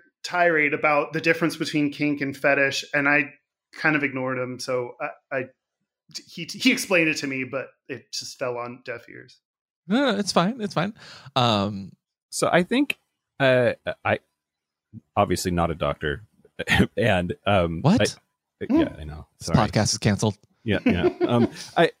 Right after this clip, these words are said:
Speaker 3: I, I think that, uh, let's see. I think all fetishes are kinks, but not all kinks are fetishes,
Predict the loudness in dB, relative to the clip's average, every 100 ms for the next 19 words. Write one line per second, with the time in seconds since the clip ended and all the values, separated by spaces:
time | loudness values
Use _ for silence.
0 | 0 0 2 0 2 -2 0 0 0 _
1 | _ _ 2 4 4 2 0 -2 -4 -10
2 | _ _ _ -2 0 2 4 4 4 2
3 | 2 2 2 4 4 2 0 0 -4 0
4 | 2 4 2 -2 0 0 2 0 0 -2
5 | -2 -2 -6